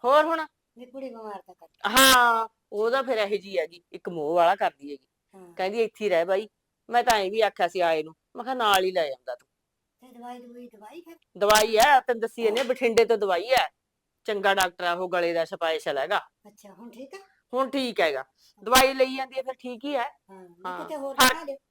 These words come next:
Speaker 1: ਅੱਗੇ ਨਾਲ ਤਾਂ ਮੋੜ ਪੈ ਗਿਆ।
Speaker 2: ਅੱਛਾ।
Speaker 1: ਹਾਂ, ਨਾ, ਉਹ ਡਾਕਟਰ ਵਧੀਆ, ਆਪਾਂ ਨੂੰ ਕੀ ਲੋੜ ਆ ਫਿਰ ਉੱਥੇ ਹੋਰ ਕਿਤੇ ਦਿਖਾਉਣ ਦੀ?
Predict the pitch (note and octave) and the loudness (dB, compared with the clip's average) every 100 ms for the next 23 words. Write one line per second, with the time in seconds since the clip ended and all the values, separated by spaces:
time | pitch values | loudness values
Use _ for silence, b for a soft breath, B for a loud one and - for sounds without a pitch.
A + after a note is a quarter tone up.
0 | G#3 E3+ G3 G3+ F#3+ A#3 B3+ G#3 F#3+ - | -12 -6 -2 -2 -2 -2 2 2 2 2
1 | D3 D#3 G3 - _ G3 _ _ F3+ - | 0 2 0 -2 _ -20 _ _ _ -10
2 | E3+ D#3+ C#3+ C3 B2 A#2+ _ _ _ _ | -6 -4 -6 -10 -18 -20 _ _ _ _
3 | - A3+ C4 D#4 F4 C#4 G#3+ G3+ - A3 | -20 -14 -2 2 2 2 2 2 2 0
4 | A3 C4 C#4+ C4 B3 A3 A#3 A#3+ A#3 A#3 | 0 2 0 0 -2 -2 -4 -2 -4 -6
5 | A3+ A3 - G#3+ G#3 F#3+ F#3+ G3 F#3+ G#3+ | -10 -10 -10 -6 -4 -6 -8 -10 -10 -10
6 | A#3+ G#3 G#3 D#4+ A3 | -12 -8 -6 -4 -6